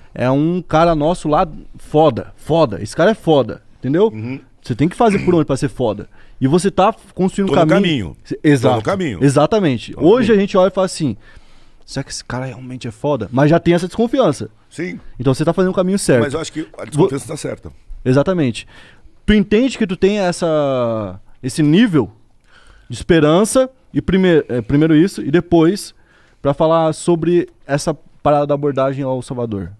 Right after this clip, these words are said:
Speaker 1: depois.
Speaker 2: Tranquilo. Eu, eu, ó, <clears throat> na, no primeiro ponto, o canal, o canal ele começou pra mostrar a operação policial, como a gente trabalha, né? E assim, ao longo do, do crescimento dos inscritos e a-, analisando os comentários,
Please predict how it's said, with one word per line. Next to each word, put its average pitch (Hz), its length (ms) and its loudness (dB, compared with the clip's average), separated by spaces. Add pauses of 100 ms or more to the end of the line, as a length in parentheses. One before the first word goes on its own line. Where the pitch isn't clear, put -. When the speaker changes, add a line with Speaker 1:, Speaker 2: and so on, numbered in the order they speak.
Speaker 1:
depois. - 260 -10
Speaker 2:
Tranquilo. 113 300 -12 (440)
Eu, 131 140 -8 (140)
eu, 147 180 -4
ó, 110 160 -6 (240)
<clears throat> 107 180 -14
na, 123 300 -8
no 120 140 -12
primeiro 135 320 -8
ponto, 90 400 -8
o 123 40 -14
canal, 156 380 -10
o 143 60 -12
canal 143 260 -12
ele 135 100 -10
começou 127 720 -10 (260)
pra 110 120 -12
mostrar 117 260 -12
a 131 60 -8
operação 123 360 -10
policial, 135 540 -8 (300)
como 117 180 -6
a 120 60 -6
gente 117 200 -8
trabalha, 101 380 -4
né? 101 180 -8 (680)
E 113 640 -8
assim, 113 460 -8 (180)
ao 127 160 -4
longo 135 540 -6
do, 113 260 -8
do 107 80 -10
crescimento 113 600 -12
dos 104 180 -10
inscritos 110 480 -10
e 117 40 -4
a-, 110 120 -6
analisando 117 420 -8
os 123 60 -12
comentários, 120 720 -4